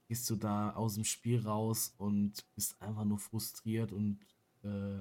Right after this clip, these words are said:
achtunddreißig Euro hab ich für einen Sitzplatz bezahlt. Das, und mir sowas anzugucken,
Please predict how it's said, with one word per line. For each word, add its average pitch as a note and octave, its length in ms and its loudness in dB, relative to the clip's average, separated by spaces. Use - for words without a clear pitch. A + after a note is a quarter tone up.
achtunddreißig A#2 840 0
Euro A#2 320 4
hab A#2 140 0
ich A#2+ 120 -4
für - 140 -2
einen A2+ 320 2
Sitzplatz A#2+ 580 -2
bezahlt. A#2+ 640 0
Das, - 680 -4
und G#2+ 220 0
mir A2+ 140 6
sowas A#2+ 340 8
anzugucken, B2 1040 4